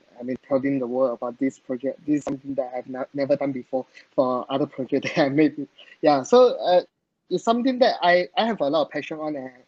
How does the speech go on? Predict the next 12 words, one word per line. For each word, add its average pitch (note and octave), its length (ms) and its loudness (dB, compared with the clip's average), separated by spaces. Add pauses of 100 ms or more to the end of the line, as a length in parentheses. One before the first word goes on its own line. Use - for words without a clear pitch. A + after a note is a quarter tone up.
(200)
and C3 140 -8
very D3+ 180 -2
excited C3+ 420 -6
for. C#3+ 180 -4 (440)
And C#3+ 140 -4
I B2+ 140 -6
hope - 220 0
everyone C#3 380 -2 (160)
that's - 180 -8
watching C#3+ 300 -2
it D3+ 80 -6 (180)
can, B2 220 -12